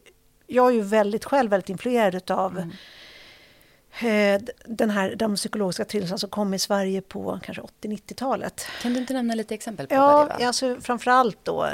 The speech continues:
Speaker 1: som jag tycker är liksom drottningen, det är ju Karin Alvtegen.
Speaker 2: Mm.
Speaker 1: Hela hennes essä är ju klassisk psykologisk thriller. Alltså
Speaker 2: Mm.
Speaker 1: skam, svek,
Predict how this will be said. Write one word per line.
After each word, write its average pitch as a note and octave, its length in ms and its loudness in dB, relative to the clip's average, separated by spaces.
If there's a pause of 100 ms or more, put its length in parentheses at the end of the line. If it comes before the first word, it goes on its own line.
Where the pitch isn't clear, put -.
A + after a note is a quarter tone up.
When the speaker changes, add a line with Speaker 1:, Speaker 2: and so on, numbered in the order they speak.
(120)
Speaker 1:
som - 180 -6
jag G#3 200 -2
tycker F#3 200 -8
är F3+ 140 -6
liksom F#3 220 -10
drottningen, G3 680 -6
det G#3 80 -8
är G3+ 140 -6
ju - 360 -6
Karin F#3 180 -2
Alvtegen. F#3 600 -8 (100)
Speaker 2:
Mm. E3+ 200 -2 (160)
Speaker 1:
Hela A3+ 240 2
hennes G#3+ 320 -2
essä - 400 -6
är G3 40 -4
ju F#3+ 240 -10
klassisk - 640 -10
psykologisk - 540 -12
thriller. - 300 -12
Alltså - 200 -6
Speaker 2:
Mm. D#3 120 -2
Speaker 1:
skam, - 320 -10
svek, - 600 -12